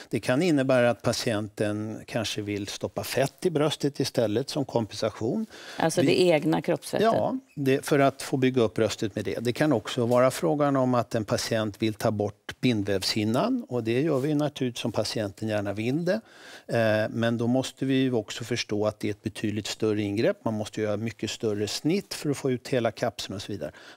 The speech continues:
Speaker 1: Det gör vi ju när det gäller vissa sjukdomar. Då tar vi alltid ut hela hinnan och implantatet. Så det är väldigt många olika saker och patienten måste förstå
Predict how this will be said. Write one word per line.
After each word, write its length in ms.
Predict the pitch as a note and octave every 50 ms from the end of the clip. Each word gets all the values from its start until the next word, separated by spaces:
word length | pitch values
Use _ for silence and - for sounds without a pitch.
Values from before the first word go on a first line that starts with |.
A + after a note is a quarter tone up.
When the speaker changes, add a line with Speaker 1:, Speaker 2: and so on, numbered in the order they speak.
| _
Speaker 1:
Det 100 | - B2
gör 240 | D3 F3 C#3 A#2+ C3
vi 100 | C#3+ D#3
ju 140 | D#3+ D#3+ E3
när 160 | D#3 D3 C#3
det 60 | C#3
gäller 240 | C3+ B2 A2 G#2 G#2+
vissa 280 | G#2+ A2+ - - - G2
sjukdomar. 480 | - A#2+ A2+ - - - C#3 F#3+ A3
Då 60 | F#3 -
tar 160 | - G#2+ A2+
vi 80 | C#3+
alltid 340 | G#3 G#3+ C3+ G#2 - - A#3
ut 200 | A3+ C#3+ A2 -
hela 220 | - D#3 A#2+ G2+ G#2
hinnan 440 | G#2+ C3 B2 A2 G2+ G#2 G#2+ G#2
och 300 | G2+ - A2+ G#2 - -
implantatet. 680 | G2 F#2 F#2 - - - - - - - - _ - -
Så 80 | - D#3
det 120 | C#3+ D3+
är 40 | D#3+
väldigt 460 | D#3 D3 D#3+ F3 F3 D#3 D#3 F3 F3+
många 220 | F3+ F3+ F3+ D#3+ C#3+
olika 360 | C3+ B2+ A#2+ A2 - A#2+ A2
saker 500 | - - - E3 F#3 - _ - B2 G#2+
och 60 | G2 -
patienten 540 | - A#2 - - B2 A#2+ B2+ B2 - C#3+
måste 260 | D3+ D3 - - - B2+
förstå 460 | - C3 A#2 - - - G2 G#2